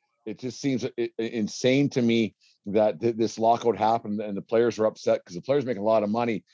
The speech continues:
Uh, this week, Jock Peterson, I think it was yesterday, day before, uh, he threw a, a big dart at the owners, especially the, uh, owners of the, uh, Guardians, the Indians. The Guardians is a weird name.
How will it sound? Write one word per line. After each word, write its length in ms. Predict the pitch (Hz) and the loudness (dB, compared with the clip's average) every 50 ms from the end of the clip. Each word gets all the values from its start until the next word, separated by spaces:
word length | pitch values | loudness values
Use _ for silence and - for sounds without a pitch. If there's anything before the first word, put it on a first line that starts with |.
| _ _ _ - | _ _ _ -4
Uh, 180 | - 110 107 104 | -2 0 0 0
this 300 | 92 131 170 170 - - | 0 0 0 0 -2 -2
week, 280 | 135 147 151 147 - _ _ _ _ _ | 0 0 0 0 -4 _ _ _ _ _
Jock 340 | - - 147 147 160 127 _ | -2 0 2 2 0 -2 _
Peterson, 500 | - 143 143 147 127 - - 139 131 127 | -6 -4 -4 -4 -4 -4 -4 -4 -2 -2
I 40 | 120 | -4
think 100 | 123 120 | -4 -4
it 40 | 120 | -6
was 140 | 107 85 | -6 -2
yesterday, 500 | 101 123 127 127 - - 123 117 104 117 | 0 0 0 0 -2 -2 -2 -2 0 0
day 60 | 120 123 | 0 0
before, 500 | 117 107 - - 113 113 120 117 98 - _ _ _ _ _ - | 0 -2 -4 -2 0 2 2 2 0 -2 _ _ _ _ _ -8
uh, 220 | 98 101 104 104 | -6 -4 -4 -4
he 280 | 104 98 104 131 160 170 | -4 -2 -2 -2 0 -2
threw 500 | 139 - - 151 151 156 156 156 156 151 | -4 -2 2 4 6 6 8 6 4 4
a, 220 | 131 117 110 107 110 - _ _ - | 2 0 0 0 -2 -6 _ _ -6
a 160 | 117 107 92 - _ _ _ _ | -4 -4 -4 -6 _ _ _ _
big 280 | - 131 135 139 135 117 | 2 4 4 4 2 2
dart 360 | 131 131 131 127 123 120 - _ - | 4 4 6 6 4 2 -2 _ -8
at 220 | - 113 123 131 - | -4 -4 -4 -4 -4
the 160 | 139 131 127 | -4 -2 -2
owners, 480 | 127 123 123 120 120 120 120 117 - - _ _ _ _ _ _ | 0 0 -2 -2 -2 -4 -6 -6 -10 -16 _ _ _ _ _ _
especially 440 | _ _ - 127 123 - - 143 131 | _ _ -4 -4 -2 -2 -2 -2 -2
the, 340 | 113 98 120 120 120 120 113 | 0 0 2 2 4 4 4
uh, 180 | 110 107 101 92 - _ _ _ _ _ | 4 4 2 0 -2 _ _ _ _ _
owners 340 | - 113 127 127 127 120 107 | 0 2 2 2 2 0 0
of 120 | 117 113 98 | 0 0 0
the, 260 | 107 107 107 107 107 | 0 -2 0 2 2
uh, 140 | 104 101 98 | 2 2 0
Guardians, 640 | 82 78 117 123 127 127 127 127 127 123 110 95 | 0 0 2 2 2 2 0 0 -2 -4 -4 -6
the 160 | 101 107 107 | -6 -6 -4
Indians. 280 | 110 107 110 110 107 87 | -2 -2 -2 -2 -2 -4
The 60 | 98 | -4
Guardians 380 | 90 101 131 143 143 127 113 - | -2 0 0 0 0 -2 -6 -8
is 80 | - | -10
a 40 | 95 | -10
weird 320 | 78 85 95 92 90 78 | -8 -6 -4 -4 -4 -2
name. 300 | 78 92 92 92 98 87 | -2 0 0 0 0 -2